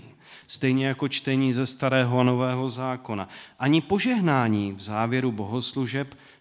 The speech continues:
není vždycky stejné, ale Otče náš nechybí nikdy. Ani při pohřbech, ani při svatbách. Je pravda, že při svatbách je mi někdy úzko.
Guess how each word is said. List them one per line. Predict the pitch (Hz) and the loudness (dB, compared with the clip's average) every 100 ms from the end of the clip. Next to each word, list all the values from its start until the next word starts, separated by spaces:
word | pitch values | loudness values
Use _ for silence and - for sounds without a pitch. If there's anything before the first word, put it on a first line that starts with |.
| _ | _
není | 113 107 104 | -6 -4 -4
vždycky | 95 101 - - 92 | -6 -8 -8 -8 -6
stejné, | - 90 85 80 80 - | -6 -6 -12 -12 -16 -14
ale | 110 98 - | -10 -10 -8
Otče | 147 - - 180 | -8 -8 -8 -6
náš | 104 95 - - _ _ _ _ - | -8 -10 -14 -16 _ _ _ _ -10
nechybí | 101 110 95 | -8 -8 -4
nikdy. | 98 113 135 - - _ _ _ _ - | -4 -4 -8 -12 -18 _ _ _ _ -12
Ani | 107 104 | -8 -8
při | - - | -8 -12
pohřbech, | - 127 123 127 131 131 - _ _ _ _ _ | -6 -6 -4 -4 -4 -6 -14 _ _ _ _ _
ani | 101 80 | -10 -10
při | - 113 | -10 -8
svatbách. | 104 - 110 101 113 113 120 - _ _ _ _ _ _ - - - | -6 -6 -8 -4 -4 -4 -10 -18 _ _ _ _ _ _ -20 -16 -6
Je | 170 | -6
pravda, | - 139 143 151 | -2 0 2 0
že | 131 147 110 - - - _ _ | 2 2 0 -4 -20 -20 _ _
při | - 131 | -4 -2
svatbách | 113 156 151 113 101 101 - | -2 0 0 2 0 0 -2
je | 113 | -2
mi | 113 113 | 0 0
někdy | 113 107 110 | 0 -2 -6
úzko. | - 156 185 - - - | -6 -4 -2 -4 -8 -14